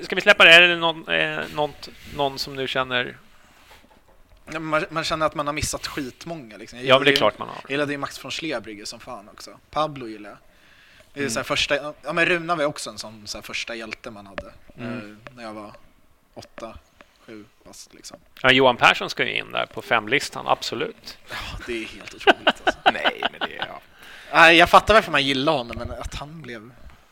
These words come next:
Speaker 2: som
Speaker 3: Det är
Speaker 2: publikfavorit.
Speaker 3: subjektivt.
Speaker 1: Ja.
Speaker 2: Ja, jo, jo, jag vet.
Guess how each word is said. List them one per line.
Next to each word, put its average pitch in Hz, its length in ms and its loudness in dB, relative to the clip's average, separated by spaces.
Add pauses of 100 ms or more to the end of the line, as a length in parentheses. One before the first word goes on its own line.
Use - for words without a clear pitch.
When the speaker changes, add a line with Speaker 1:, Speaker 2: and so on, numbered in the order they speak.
Speaker 2:
som 120 160 -16
Speaker 3:
Det 117 60 -18
är 120 40 -16
Speaker 2:
publikfavorit. 123 500 0
Speaker 3:
subjektivt. 110 600 -4 (160)
Speaker 1:
Ja. - 180 -4
Speaker 2:
Ja, 151 160 8
jo, 165 180 4
jo, 151 200 -2
jag 151 100 0
vet. - 300 -8